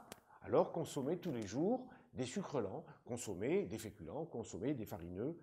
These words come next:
et cetera. Cela est possible si vous en consommez, si vous en consommez modérément, euh, et surtout si vous bougez.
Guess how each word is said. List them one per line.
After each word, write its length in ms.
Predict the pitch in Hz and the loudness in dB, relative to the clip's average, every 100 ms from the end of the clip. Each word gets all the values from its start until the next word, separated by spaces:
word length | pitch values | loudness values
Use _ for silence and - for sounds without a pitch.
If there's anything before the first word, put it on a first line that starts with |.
| - - | -20 -10
et 120 | 101 - | -8 -6
cetera. 540 | 95 - 78 123 165 | -10 -10 -2 -2 -2
Cela 720 | - 123 143 175 147 - - - | -2 2 6 6 4 -6 -14 -4
est 80 | 147 | -2
possible 600 | 139 135 330 262 120 92 - - _ | -2 -2 -2 -2 -4 -8 -14 -20 _
si 240 | - 208 | -6 -4
vous 180 | 135 113 | -2 -2
en 60 | 107 | -4
consommez, 760 | 104 95 - 92 104 123 131 127 - - _ | -6 -12 -12 -10 -4 -4 -4 -6 -20 -20 _
si 140 | - | -12
vous 160 | 104 104 | -8 -8
en 40 | |
consommez 360 | 98 87 117 123 - - | -8 -8 -8 -8 -12 -6
modérément, 800 | 127 131 120 117 190 240 165 - - - - - _ - - | 0 2 2 2 2 2 -2 -8 -20 -20 -18 -18 _ -20 -18
euh, 40 | - - - - | -16 -14 -16 -4
et 100 | 135 | -2
surtout 300 | - 104 190 | 0 -2 -2
si 160 | - 98 | -4 -4
vous 120 | 98 | -4
bougez. 520 | 120 202 277 165 - | 0 4 6 4 2